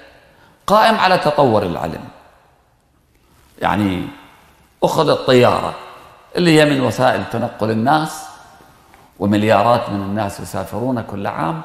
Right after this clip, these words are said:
على هذه الوسيلة السليمة، أكثر من السيارات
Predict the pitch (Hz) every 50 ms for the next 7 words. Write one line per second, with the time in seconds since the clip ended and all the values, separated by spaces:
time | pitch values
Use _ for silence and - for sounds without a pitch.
0 | - - - - - - - - - _ _ - 98 104 101 98 95 113 123 123
1 | 104 104 98 95 90 85 90 95 90 85 - - - 120 123 127 127 123 120 123
2 | 127 127 - - - - - - - _ _ _ _ _ _ - 87 - - -
3 | - - - 95 90 95 101 104 101 95 87 82 80 - 147 - - - - _
4 | - - - - - - - 98 - 202 - - - - - - 85 71 82 80
5 | 82 87 95 - 139 - - -